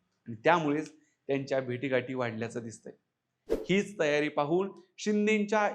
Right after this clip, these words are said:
एक्झिटची तयारी तर झाली नाही ना, असा प्रश्न राजकीय जाणकार विचारत आहेत.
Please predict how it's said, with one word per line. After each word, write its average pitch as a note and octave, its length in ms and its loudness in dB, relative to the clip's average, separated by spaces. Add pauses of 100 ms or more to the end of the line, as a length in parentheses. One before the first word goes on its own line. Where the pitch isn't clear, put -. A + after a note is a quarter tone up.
एक्झिटची D#3 600 -2 (160)
तयारी F#3+ 300 2
तर B3 160 4
झाली F#3+ 240 -2
नाही F3+ 220 0
ना, C3 220 -2 (340)
असा B2+ 200 -2
प्रश्न D3+ 500 -2 (420)
राजकीय C3+ 560 0
जाणकार B2 380 -4
विचारत B2 360 -6
आहेत. A#2 180 -8